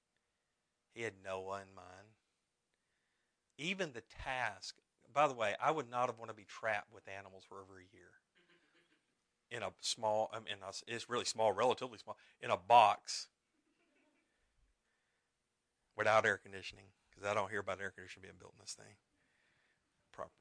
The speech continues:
I'm sure there was some venting maybe. But, you know, you think about this. He's got, he's got the zoo with him, but that's there for them. That's provision for them.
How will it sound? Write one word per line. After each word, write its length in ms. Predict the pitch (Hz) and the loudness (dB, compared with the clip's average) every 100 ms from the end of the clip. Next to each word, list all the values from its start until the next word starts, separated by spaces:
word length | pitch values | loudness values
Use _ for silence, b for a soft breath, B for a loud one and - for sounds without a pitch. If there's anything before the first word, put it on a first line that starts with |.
| - 101 | -20 -20
I'm 80 | |
sure 180 | 113 120 | -8 -4
there 60 | 107 | -4
was 100 | 101 | -6
some 140 | 101 | -10
venting 440 | 92 98 95 95 92 | -8 -8 -8 -14 -16
maybe. 340 | 92 95 98 _ _ _ _ _ _ b b b b b b b _ - | -20 -20 -20 _ _ _ _ _ _ b b b b b b b _ -6
But, 180 | - | -4
you 40 | 143 | 2
know, 60 | |
you 200 | 131 123 | 2 0
think 260 | 143 143 139 | -2 -2 -2
about 260 | 117 107 101 | 2 2 2
this. 460 | 104 101 - - - - - - _ _ _ _ _ _ _ - b b b b b - | 0 2 -2 -6 -8 -12 -14 -20 _ _ _ _ _ _ _ -16 b b b b b -6
He's 160 | 120 | -2
got, 340 | - 123 110 - - | 8 10 10 6 -8
he's 200 | 120 113 | -6 6
got 200 | 123 - | 6 6
the 80 | |
zoo 240 | 110 120 123 | -2 -2 0
with 220 | 113 110 | 0 0
him, 220 | 113 110 - - - _ _ _ _ _ _ _ _ _ _ _ 110 | -6 -12 -20 -20 -20 _ _ _ _ _ _ _ _ _ _ _ 0
but 260 | 123 - 113 | 2 2 4
that's 300 | 139 165 - | 4 4 -2
there 220 | 127 120 | -2 -4
for 160 | - | -4
them. 400 | 110 117 - 123 _ _ _ _ _ _ _ _ | -10 -10 -16 -20 _ _ _ _ _ _ _ _
That's 160 | - - | -20 -14
provision 560 | - 107 110 143 - 101 | -12 -12 -12 -10 -12 -14
for 160 | - 98 | -20 -20
them. 340 | 95 87 92 | -20 -20 -20